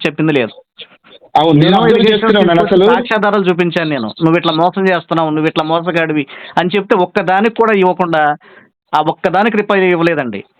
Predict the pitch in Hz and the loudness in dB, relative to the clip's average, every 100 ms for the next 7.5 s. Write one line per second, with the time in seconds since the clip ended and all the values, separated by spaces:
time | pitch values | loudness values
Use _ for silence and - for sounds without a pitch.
0 | - 175 170 180 208 208 190 208 269 240 | -6 -2 0 0 0 0 -2 0 2 2
1 | 226 240 240 220 214 202 196 190 190 208 | 0 2 2 2 2 0 -2 -2 0 2
2 | 214 208 196 185 208 190 - 202 208 226 | 2 2 2 2 0 -2 -2 -2 0 0
3 | 175 165 190 185 185 208 214 180 151 170 | 0 -2 -2 0 2 2 0 -2 -4 -2
4 | 175 151 175 190 160 190 214 214 - - | 0 2 2 4 4 4 6 4 2 0
5 | - - 190 196 175 190 202 208 165 170 | 2 2 2 2 2 4 2 2 2 2
6 | 175 165 147 175 151 160 165 175 175 151 | 2 2 4 4 4 4 4 4 4 4
7 | 147 147 143 156 | 4 4 4 2